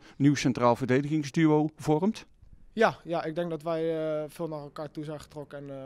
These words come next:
Speaker 2: veel over voetbal hebben gepraat en ook persoonlijke dingen, dus dat is, eh, positief.
Speaker 1: Nou, vrijdagavond de thuiswedstrijd tegen Jong F C Utrecht. Je begint al een beetje te glimlachen. Speciale wedstrijd voor jou?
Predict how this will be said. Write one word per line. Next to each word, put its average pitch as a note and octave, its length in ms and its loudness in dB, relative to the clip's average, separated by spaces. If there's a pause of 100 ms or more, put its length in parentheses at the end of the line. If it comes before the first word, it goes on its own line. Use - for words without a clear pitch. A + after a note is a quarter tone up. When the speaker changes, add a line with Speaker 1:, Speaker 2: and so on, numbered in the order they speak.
Speaker 2:
veel D3 220 -12
over C3 160 -16
voetbal C#3 240 -10
hebben C3+ 180 -10
gepraat C3+ 380 -16
en C3 100 -14
ook C3 140 -14
persoonlijke C3+ 500 -14
dingen, B2+ 240 -14
dus B2 160 -18
dat B2+ 200 -18
is, - 200 -20
eh, C3 40 -18 (360)
positief. - 400 -16 (960)
Speaker 1:
Nou, C3 140 2
vrijdagavond D3+ 760 8
de B2+ 80 -6
thuiswedstrijd C#3 760 2
tegen B2+ 180 2
Jong C3 280 4
F - 60 -6
C - 40 -8
Utrecht. F3 420 0
Je B2 120 -2
begint D3 200 4
al C3+ 100 4
een C3 60 4
beetje B2+ 240 4
te B2+ 60 2
glimlachen. E3+ 560 4 (420)
Speciale F3+ 460 6
wedstrijd G3 300 4
voor G#3 120 4
jou? A3 180 6